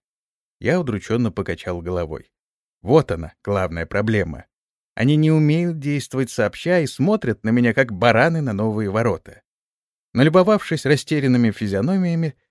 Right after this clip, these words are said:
я произнёс: «Хорошо, я буду излагать намётки плана. Наша первая задача — понять, что снежные эльфары считают предопределением в своей жизни. Отсюда мы будем плясать».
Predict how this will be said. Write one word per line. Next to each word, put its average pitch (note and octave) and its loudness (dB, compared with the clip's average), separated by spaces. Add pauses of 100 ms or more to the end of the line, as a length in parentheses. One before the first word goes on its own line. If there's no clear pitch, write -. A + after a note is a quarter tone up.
я A#2+ 0
произнёс: G2+ -4 (880)
«Хорошо, F#2+ -2 (460)
я G3+ 4
буду E3+ 4
излагать B2+ 4
намётки A2+ 0
плана. F2+ -4 (500)
Наша C3+ 2
первая D3 4
задача — C#3 2
понять, C3+ 0
что - 2
снежные A#2+ 2
эльфары E3+ 0
считают D3+ -2
предопределением C#3 2
в C3+ -8
своей B2+ 2
жизни. A2+ -4 (760)
Отсюда G3+ 2
мы E3 4
будем B2+ 0
плясать». - -6